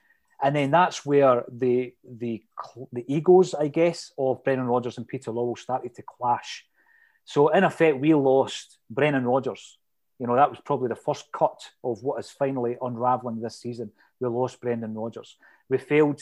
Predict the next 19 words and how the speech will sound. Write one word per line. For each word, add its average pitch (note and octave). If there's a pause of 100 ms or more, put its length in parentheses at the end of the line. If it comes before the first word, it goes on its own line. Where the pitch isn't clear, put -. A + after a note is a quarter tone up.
(180)
to B2
replace C3+
him A2+ (100)
sufficiently, D#3+ (760)
and B2
we A#2
are B2
now B2
seeing A#2 (240)
the -
after D3
effects B2
of G#2+
that. G#2+ (360)
He A3
was G#3+
able G3
to -
install C#3